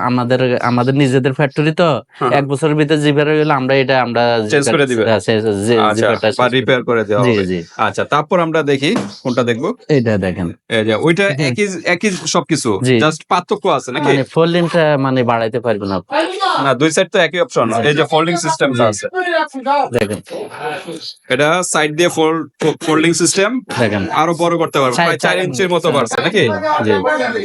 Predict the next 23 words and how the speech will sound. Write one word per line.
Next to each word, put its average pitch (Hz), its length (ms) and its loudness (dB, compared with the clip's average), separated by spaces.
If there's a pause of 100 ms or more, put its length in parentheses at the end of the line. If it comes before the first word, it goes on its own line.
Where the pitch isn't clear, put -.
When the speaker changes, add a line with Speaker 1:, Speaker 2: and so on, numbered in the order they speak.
(120)
Speaker 2:
আচ্ছা, - 160 0 (120)
এদিক 185 200 -2
দিয়েও 214 180 0
ফোল্ডিং 196 220 0 (100)
সিস্টেম। 233 280 0 (240)
Speaker 1:
আর 165 60 0 (120)
এই 185 60 2 (100)
ফ-, 156 300 0
এই 165 120 4
পাশেও 151 320 2
আছে। 101 160 -4 (760)
Speaker 2:
এদিক 170 180 0
দিয়েও 170 180 0
ফোল্ডিং 156 200 0 (100)
সিস্টেম 123 320 0
নাকি? 113 280 0
Speaker 1:
হ্যাঁ, 120 180 -4
হ্যাঁ, 117 140 0 (360)
এই 139 120 4
পাশেও 131 320 0
আছে। 95 120 -6 (100)
Speaker 2:
এই 156 100 2
সাইডেও 160 220 0